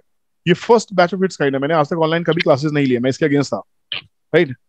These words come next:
मैं सोचता लोग पायरेटी, piracy करेंगे, लोग recording करके डालेंगे, recording करो या मैंने class ही फ्री कर दिया, जो रिकॉर्डिंग का नहीं करो, जहां मर्जी डालना डालो।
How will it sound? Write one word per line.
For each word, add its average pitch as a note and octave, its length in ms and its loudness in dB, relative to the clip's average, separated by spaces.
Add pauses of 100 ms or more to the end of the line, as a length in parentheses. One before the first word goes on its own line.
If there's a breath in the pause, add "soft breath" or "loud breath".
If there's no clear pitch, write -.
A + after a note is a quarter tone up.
मैं D3 80 4
सोचता E3 180 -2
लोग F3 180 -2
पायरेटी, D3+ 320 2
piracy D3 380 -2
करेंगे, D#3 260 0
लोग D3+ 200 -2
recording D3+ 320 2
करके E3 180 2
डालेंगे, D3 340 2
recording C#3 380 -2
करो D3 180 2
या C#3+ 120 6
मैंने D3 160 -2
class C#3 340 0
ही F3+ 60 2
फ्री D#3 140 -2
कर C#3 160 4
दिया, B2 160 -2
जो C3+ 140 0
रिकॉर्डिंग D3 300 0
का D3 60 0
नहीं D3 120 -4
करो, A#2 260 0
जहां C3+ 140 -2
मर्जी D3 180 0
डालना C#3+ 240 2
डालो। A2+ 180 -2